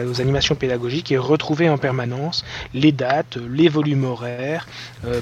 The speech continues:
pour savoir un petit peu où ils en sont dans la gestion de leurs dix-huit heures d'animation pédagogique. Et puis moi, mes outils, ben, en ce moment, ils sont, ils sont en cours de, de réactualisation parce que je, je travaille sur des bases de données, euh, où j'essaie de, de,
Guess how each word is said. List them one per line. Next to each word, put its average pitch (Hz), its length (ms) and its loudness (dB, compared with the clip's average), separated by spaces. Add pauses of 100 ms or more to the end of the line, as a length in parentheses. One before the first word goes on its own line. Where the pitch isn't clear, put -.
pour 131 180 -4
savoir 123 380 0
un 131 80 0
petit 117 160 -8
peu 143 100 2
où 160 160 6
ils 127 160 0
en 120 80 0
sont 170 340 6 (300)
dans 127 80 0
la 123 100 0
gestion 123 360 4
de 151 80 4
leurs 127 160 0
dix-huit 123 340 -4
heures 143 100 2
d'animation 127 440 -2
pédagogique. 123 680 -4 (1400)
Et 127 80 0
puis 156 180 0
moi, 151 240 6
mes 156 200 4
outils, 160 280 -6
ben, 151 100 -4
en 127 80 -6
ce 120 120 -6
moment, 156 240 2
ils 135 100 -4
sont, 123 340 -6 (440)
ils 120 60 -6
sont - 220 -2
en 131 160 0
cours 170 340 4
de, 135 200 4
de 123 100 -2
réactualisation 135 960 2
parce - 200 -6
que 135 160 0
je, 120 160 -6 (460)
je - 100 -6
travaille 135 320 2
sur 135 160 2
des 123 100 2
bases 123 180 0
de 123 120 0
données, 131 480 2 (420)
euh, 117 280 -6
où 123 260 -6
j'essaie 123 340 0
de, 117 160 -2
de, 117 260 -6